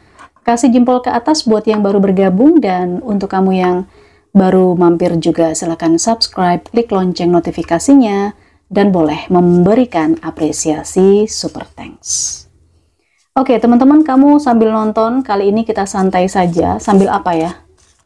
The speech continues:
Sambil nonton, sambil ngapain? Ada yang lagi rebahan, tiduran,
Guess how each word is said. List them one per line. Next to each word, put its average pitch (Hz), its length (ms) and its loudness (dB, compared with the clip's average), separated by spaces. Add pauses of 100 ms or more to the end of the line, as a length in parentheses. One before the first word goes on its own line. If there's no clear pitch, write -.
(180)
Sambil 180 400 2
nonton, 214 640 2
sambil 190 240 -2
ngapain? 170 800 0
Ada 175 320 0
yang 175 80 2
lagi 165 160 2
rebahan, 165 720 2
tiduran, 180 800 0